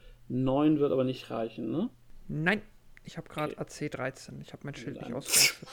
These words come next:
Speaker 1: hörst du den Stein an dir vorbei, äh, sausen. Die, äh, dann der, ne, südlichste der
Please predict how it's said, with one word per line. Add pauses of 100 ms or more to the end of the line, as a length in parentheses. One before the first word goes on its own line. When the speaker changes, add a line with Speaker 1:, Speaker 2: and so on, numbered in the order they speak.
(140)
Speaker 1:
hörst
du
den
Stein
an
dir
vorbei, (520)
äh,
sausen. (1400)
Die,
äh, (1600)
dann (260)
der, (600)
ne,
südlichste
der